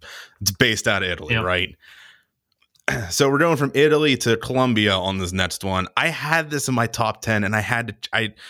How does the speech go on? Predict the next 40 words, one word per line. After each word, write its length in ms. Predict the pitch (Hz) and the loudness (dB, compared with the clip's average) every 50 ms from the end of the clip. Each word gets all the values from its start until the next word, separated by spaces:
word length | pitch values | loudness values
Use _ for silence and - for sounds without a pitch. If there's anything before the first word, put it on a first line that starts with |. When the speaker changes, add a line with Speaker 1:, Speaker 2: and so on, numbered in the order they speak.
| - - - - | -20 -12 -2 0
Speaker 1:
right 180 | 135 156 165 | 2 2 2
before 320 | 160 170 - - 156 156 147 | 0 -2 -2 0 0 2 2
we 100 | 135 123 | 2 2
started 240 | - 147 131 123 | 2 4 4 4
recording 420 | 113 107 - - 123 117 110 104 101 | 4 0 -2 0 2 2 2 4 2
this, 160 | 101 92 - | 0 0 0
I 60 | 104 | 0
had 200 | 98 113 110 98 | 0 0 -2 -2
to 60 | 98 | -4
change 320 | - - 113 104 98 92 87 | -6 -2 0 0 0 0 -2
it 100 | 85 - | -4 -4
to 60 | - - 143 | 0 4 6
Speaker 2:
Oh, 40 | 139 131 | 6 6
Speaker 1:
something 160 | 120 127 127 | 6 6 4
Speaker 2:
really? 140 | 123 123 135 | 4 2 0
Speaker 1:
else. 220 | - - - - _ _ _ _ - - - _ _ _ - - | -2 -4 -8 -10 _ _ _ _ -20 -20 -20 _ _ _ -2 0
And, 500 | 107 110 110 98 85 104 101 - - - - - | 0 0 0 -2 -6 -8 -12 -16 -18 -16 -14 -10
yeah, 460 | 82 95 117 117 117 104 87 87 85 80 - - - - | -4 0 2 2 4 2 0 -2 -4 -8 -14 -18 -10 -6
um, 500 | 92 101 95 92 92 90 90 82 80 - _ - | -4 -2 -2 -2 -4 -4 -6 -8 -8 -10 _ 0
th-, 140 | 135 151 156 | 2 2 2
I 100 | 127 139 | 2 0
had 280 | - - 156 143 147 | 0 0 -2 -2 -2
this 160 | 143 147 - - | -4 -6 -8 -8
at 100 | 127 - | -6 -6
number 220 | 120 117 110 104 92 | -4 -4 -4 -4 -6
four, 480 | - - - 110 98 92 90 90 85 - | -6 -4 -2 0 0 2 0 0 0 0
and 220 | 95 98 95 87 | -2 -2 0 0
something 340 | - - 127 117 - 120 110 | 0 0 0 0 0 -2 -2
else, 320 | 104 98 - - - - _ _ _ _ _ _ - - | -2 -2 -4 -6 -10 -10 _ _ _ _ _ _ -4 0
thinking 260 | 127 123 107 - 113 113 | 0 0 0 0 -4 0
about 220 | 104 110 107 101 | 2 2 2 2
it 60 | 92 | 0
more, 300 | 90 104 104 101 95 92 | -2 -2 -2 -2 -2 -2
knocked 360 | 95 95 98 95 95 92 - - | -4 -2 0 0 0 0 -2 -6
this 140 | 98 - - | -6 -2 0
off 180 | 95 90 90 - | 0 0 0 -2
my 100 | 90 87 | -6 -4
top 260 | - 95 87 82 - | -2 -2 -2 -2 -4
ten 200 | - 95 90 87 | -6 -6 -4 -4
altogether. 580 | 87 87 85 87 87 85 82 76 80 85 85 | -6 -6 -6 -8 -8 -8 -10 -8 -10 -12 -14